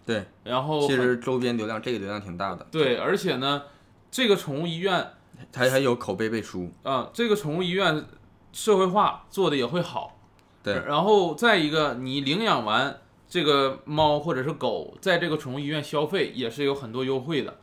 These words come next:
Speaker 1: 啊。
Speaker 2: 所以整体的宠物医院领养的，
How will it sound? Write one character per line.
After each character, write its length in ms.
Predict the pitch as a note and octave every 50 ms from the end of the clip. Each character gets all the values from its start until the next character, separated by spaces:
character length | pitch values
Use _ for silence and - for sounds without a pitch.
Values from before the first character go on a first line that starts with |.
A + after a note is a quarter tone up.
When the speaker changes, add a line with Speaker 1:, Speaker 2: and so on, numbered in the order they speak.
| - - -
Speaker 1:
啊。 200 | E2 G#2 G#2 F#2
Speaker 2:
所 140 | F3 A3 A#3
以 60 | -
整 260 | - D3 E3 A3 B3
体 240 | G3+ D#3+ D3 A#2 E2
的 460 | - B2 C3 C3 B2+ B2 A#2+ A#2 A#2
宠 180 | - - C3+ D3+
物 60 | F3
医 80 | F3
院 340 | F3+ G3 A3 G#3 E3+ C#3 B2
领 120 | A#2 B2+ D3+
养 220 | D3+ B2+ F#2+ G#2+
的， 320 | A#2 A#2+ A#2+ A#2 A2+ -